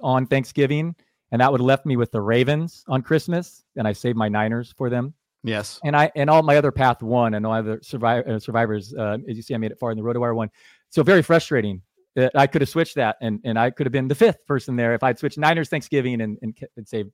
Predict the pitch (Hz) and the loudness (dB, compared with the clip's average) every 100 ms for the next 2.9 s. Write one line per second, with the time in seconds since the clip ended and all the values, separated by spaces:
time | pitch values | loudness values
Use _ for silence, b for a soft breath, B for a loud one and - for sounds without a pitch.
0 | _ 107 101 98 101 - 107 110 117 135 | _ -8 -6 -10 -12 -12 -10 -6 0 0
1 | 123 107 - 101 95 95 - _ _ _ | 0 -2 -4 -6 -6 -8 -10 _ _ _
2 | - 110 - 113 101 113 95 113 | -6 -6 -4 -6 -4 -4 0 -2